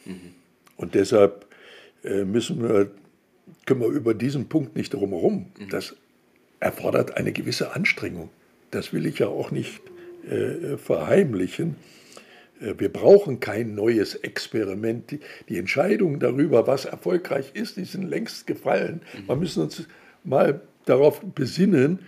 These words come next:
Speaker 2: diese wieder zur Geltung zu bringen. Und dann funktioniert das, äh, immer wieder. Deshalb lautet mein, mein Tipp,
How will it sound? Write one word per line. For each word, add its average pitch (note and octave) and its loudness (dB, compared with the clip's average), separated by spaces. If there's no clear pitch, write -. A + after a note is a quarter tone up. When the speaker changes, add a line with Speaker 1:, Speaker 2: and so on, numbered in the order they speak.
Speaker 2:
diese E3+ 2
wieder D#3+ 6
zur - -4
Geltung D#3+ 6
zu - -4
bringen. D3 0
Und B2+ -6
dann C3+ -2
funktioniert - -4
das, G#2+ 2
äh, G2 -2
immer G2 0
wieder. G2 0
Deshalb A2 2
lautet A2 6
mein, G2 -6
mein F2+ -6
Tipp, F#3+ 2